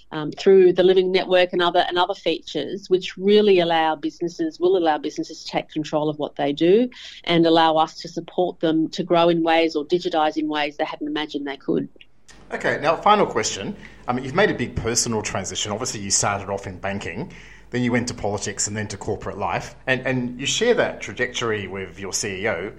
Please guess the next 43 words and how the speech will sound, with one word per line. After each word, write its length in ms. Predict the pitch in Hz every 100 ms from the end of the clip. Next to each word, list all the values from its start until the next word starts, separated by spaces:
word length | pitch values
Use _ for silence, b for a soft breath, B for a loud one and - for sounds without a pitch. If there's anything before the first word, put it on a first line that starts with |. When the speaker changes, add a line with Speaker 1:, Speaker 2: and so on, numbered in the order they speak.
| -
Speaker 2:
Kelly 200 | - 110
Bayer 260 | 98 101 92
Rosmarin, 420 | 95 - 85 113
'cause 100 | 95
she 140 | - 135
started 400 | - 90 92 90
in 80 |
banking 320 | 95 98 95 92
as 160 | 82
well. 300 | 107 82 123 B B B B B
Um, 580 | - 135 139 139 139 - - b b -
how, 180 | 165 -
how, 300 | 156 180 247
how 180 | - 202
do 80 | 285
you 120 | 240
see 500 | - - 156 143 110
the 220 | - -
telecom 600 | - - 135 127 113 98
vertical? 420 | - 104 113 92 82
It's 80 |
got 140 | - 104
its 140 | 101
own 160 | 123 113
arcane 640 | 104 - - 110 107 101
language 580 | 104 110 110 107 107 98
and 100 | 95
its 260 | 87 - -
own 220 | 113 117
logic. 460 | 95 101 90 85 - B B B
What's 240 | - 185 -
your 80 | 143
take 300 | - 123 123
on 100 | 104
the 80 |
sector 480 | 101 113 - 95 85 -
after 280 | - 104 -
a 40 | 104
few 200 | - 104
months 300 | 98 90 107
in 80 |
it, 180 | 92 -
and 240 | 113 104